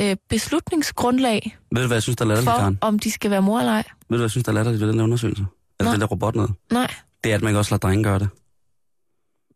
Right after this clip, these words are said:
Speaker 1: Hvorfor er det latterligt?
Speaker 2: For der skal jo ligesom to til at lave et barn.
Speaker 1: Ja, men jeg tror, altså nu har jeg jo, altså formålet med det her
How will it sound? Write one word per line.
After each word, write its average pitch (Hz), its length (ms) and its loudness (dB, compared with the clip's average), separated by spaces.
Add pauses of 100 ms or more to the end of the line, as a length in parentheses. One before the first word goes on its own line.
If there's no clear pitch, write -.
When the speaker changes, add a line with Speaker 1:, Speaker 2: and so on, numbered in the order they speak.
(180)
Speaker 1:
Hvorfor 233 260 -2
er 220 40 -2
det 220 140 0
latterligt? 214 520 0
Speaker 2:
For - 120 -6
der - 120 -2
skal - 160 -2
jo 101 40 2
ligesom 107 200 0
to 104 180 0
til 113 80 0
at 104 40 2
lave 98 100 2
et 98 60 -2
barn. 95 240 -2 (760)
Speaker 1:
Ja, 233 200 2
men 240 280 2
jeg 240 140 0
tror, 277 240 2
altså 233 220 0
nu 254 160 2
har 247 120 2
jeg 202 60 2
jo, 196 160 0 (220)
altså 170 220 -2 (1300)
formålet 254 760 0 (220)
med 185 220 0 (180)
det 170 100 -2
her - 280 -4